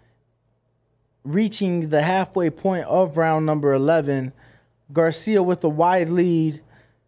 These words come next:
having dropped Colbert in the seventh round. You know, again, Colbert with another clinch. Um, Garcia doesn't seem to be letting as many shots go as we are halfway into this round,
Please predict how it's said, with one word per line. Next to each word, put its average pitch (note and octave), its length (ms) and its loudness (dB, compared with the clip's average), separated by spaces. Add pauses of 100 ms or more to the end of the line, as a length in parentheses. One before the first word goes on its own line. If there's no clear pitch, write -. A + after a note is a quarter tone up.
(140)
having F#3+ 420 0
dropped F#3 400 0
Colbert F3 480 0
in A3 320 0
the E3 140 0
seventh E3 420 -2
round. D#3+ 460 0 (420)
You E3+ 100 -4
know, E3 260 2
again, F3 600 0 (180)
Colbert F3 360 0
with E3 160 -6
another E3 280 0
clinch. F3+ 400 -4 (600)
Um, E3 320 0
Garcia F#3+ 420 0
doesn't G#3 360 0
seem G#3+ 340 0
to G3+ 420 -2
be F3 160 -2
letting G3 300 2
as E3+ 160 0
many F#3+ 180 0
shots G3+ 380 0
go A3+ 240 2
as F3+ 200 0
we F#3+ 140 -2
are F#3+ 160 4
halfway F#3+ 380 0
into F#3+ 160 -6
this F3+ 240 -6
round, G#3+ 280 0